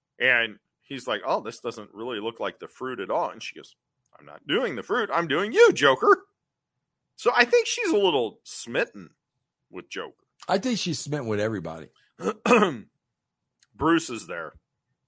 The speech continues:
Speaker 1: He's working in clay. And he's got this sculpture. And if you look at it, it is almost a one-to-one representation of what the, that bowl of plastic fruit.
Speaker 2: Yeah.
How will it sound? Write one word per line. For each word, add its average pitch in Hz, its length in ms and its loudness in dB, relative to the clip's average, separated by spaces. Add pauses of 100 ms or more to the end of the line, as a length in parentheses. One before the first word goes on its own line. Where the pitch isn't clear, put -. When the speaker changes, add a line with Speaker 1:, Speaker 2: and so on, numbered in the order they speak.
(120)
Speaker 1:
He's 131 220 -8
working 117 340 -6
in 85 120 -10
clay. 82 540 -6 (1600)
And 85 300 -12 (200)
he's - 320 -16 (240)
got - 180 -14
this - 260 -18 (380)
sculpture. - 840 -8
And 170 100 0
if 214 120 4
you 262 200 -2
look 285 320 6
at 160 260 10
it, 139 180 8 (720)
it 269 160 8
is 262 180 8
almost 262 440 6
a 185 80 4
one-to-one 180 760 2 (800)
representation 147 1040 0 (760)
of 139 180 4
what 156 300 6
the, 131 280 0
that 127 260 4
bowl 160 280 2
of 135 100 0
plastic 135 500 0
fruit. 87 320 -14 (340)
Speaker 2:
Yeah. 101 260 -2